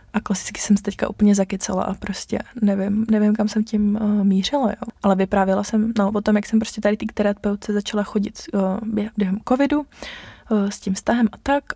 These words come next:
A pak, když jsem se z toho vztahu, eh, když jsem se rozešla, tak jsem pak šla bydlet sama, protože jsem s tím, eh, klukem chvilku bydlela, pak jsem šla bydlet sama.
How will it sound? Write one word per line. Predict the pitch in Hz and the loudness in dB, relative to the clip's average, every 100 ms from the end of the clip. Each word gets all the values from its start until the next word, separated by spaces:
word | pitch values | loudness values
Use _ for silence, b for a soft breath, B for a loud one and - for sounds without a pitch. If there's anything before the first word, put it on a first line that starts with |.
| - | 0
A | 208 202 202 196 196 - | 2 2 2 0 -2 -4
pak, | - 196 | -4 0
když | 202 208 - - | 0 -2 -4 -2
jsem | 214 208 208 | 2 2 2
se | - 220 | -2 -4
z | - - | -6 -4
toho | 220 202 208 | -2 0 0
vztahu, | - - 208 190 190 185 190 - | -4 -2 -2 0 0 0 0 -2
eh, | 180 180 185 196 | -2 0 -2 -4
když | 208 - | -4 0
jsem | 220 | 2
se | 220 | 2
rozešla, | 175 185 226 285 | 2 2 0 -2
tak | 240 196 | -2 -4
jsem | - | -6
pak | 196 - | -6 -8
šla | 190 | -6
bydlet | 175 - - | -6 -6 -8
sama, | - 262 285 | -4 -2 -2
protože | - 202 | -4 -6
jsem | - 196 | -6 -6
s | |
tím, | - 214 208 | -6 -6 -2
eh, | 202 202 | -2 -4
klukem | 202 214 214 | -6 -4 -4
chvilku | 226 226 220 | -4 -2 0
bydlela, | 196 185 190 | 0 0 -2
pak | 202 - | -4 -6
jsem | 220 | -6
šla | 202 | -4
bydlet | 196 196 | -4 -4
sama. | - | -2